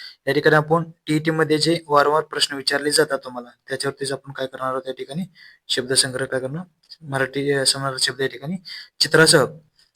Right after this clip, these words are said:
याचे चित्रासह त्याचे काय सांगणार आहोत, समानार्थी शब्द तुम्हाला व्यवस्थित सांगणार आहोत. जे तुम्हाला महाराष्ट्र राज्य परीक्षा परिषद त्यासाठी काय करता, एक्झाम मध्ये तुम्हाला काय करतं, वारंवार त्या ठिकाणी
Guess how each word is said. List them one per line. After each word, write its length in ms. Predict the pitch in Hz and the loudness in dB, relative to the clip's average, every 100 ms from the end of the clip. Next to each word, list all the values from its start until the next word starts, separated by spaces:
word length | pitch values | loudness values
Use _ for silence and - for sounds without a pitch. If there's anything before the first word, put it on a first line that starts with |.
| _ - | _ -8
याचे 180 | 127 139 | -6 -4
चित्रासह 500 | 143 135 139 143 143 | -6 0 2 2 0
त्याचे 200 | 139 131 | -2 -2
काय 120 | 135 | -2
सांगणार 280 | - 135 131 | -2 -4 -10
आहोत, 140 | - | -8
समानार्थी 420 | - 135 131 127 | -6 -6 -8 -8
शब्द 120 | 127 120 | -10 -10
तुम्हाला 280 | 127 127 | -12 -6
व्यवस्थित 280 | 123 123 - | -4 -4 -4
सांगणार 300 | - 120 131 | -6 -6 -4
आहोत. 220 | 160 113 - _ - - - | -2 -2 -8 _ -20 -10 -8
जे 60 | 123 | -8
तुम्हाला 340 | 131 131 143 139 139 | -6 -4 -6 -8 -6
महाराष्ट्र 360 | 131 131 - | -2 -2 0
राज्य 180 | 127 127 | -2 -2
परीक्षा 280 | 127 131 127 - | -6 -6 -6 -6
परिषद 280 | - - 113 _ - - _ - | -4 -4 -6 _ -20 -20 _ -6
त्यासाठी 300 | 123 131 127 | -4 -4 -4
काय 120 | 131 | -4
करता, 140 | 127 | -2
एक्झाम 240 | 127 123 123 | -2 -2 -4
मध्ये 160 | 120 | -8
तुम्हाला 200 | 123 123 | -10 -12
काय 100 | 120 120 | -12 -16
करतं, 260 | _ 151 | _ -2
वारंवार 360 | 139 127 123 131 | 0 0 -2 -6
त्या 140 | - | -8
ठिकाणी 260 | - - | -20 -12